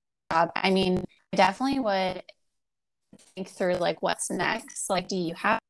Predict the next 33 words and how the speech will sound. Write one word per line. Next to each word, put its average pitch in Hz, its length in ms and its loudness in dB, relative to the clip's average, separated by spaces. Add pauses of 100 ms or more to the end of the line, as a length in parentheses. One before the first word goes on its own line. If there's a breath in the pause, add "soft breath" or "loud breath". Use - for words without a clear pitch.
(440)
a 202 60 2
place 196 500 0
already, 175 720 0 (580 soft breath)
or 165 80 2
are 170 180 0
you 170 420 -2
quitting 175 300 -2
your 165 100 -6
job 160 480 -2 (160)
and - 120 -6 (460)
kind 180 120 -10
of - 40 -16
quitting 170 280 -2
cold 165 240 -2
turkey? 202 420 4
I 185 80 6
feel 196 180 6
like 196 300 6 (540)
I 175 180 8
usually, 190 720 0 (340)
when 185 220 -6
clients 185 520 2
say 185 220 2
to 180 100 0
me, 165 240 0
like, 160 240 -2
"Lauren, 160 220 -2
I've 160 180 -2
had 165 200 -2
enough 180 300 0
with 214 180 0
this 190 280 2
job. 170 500 2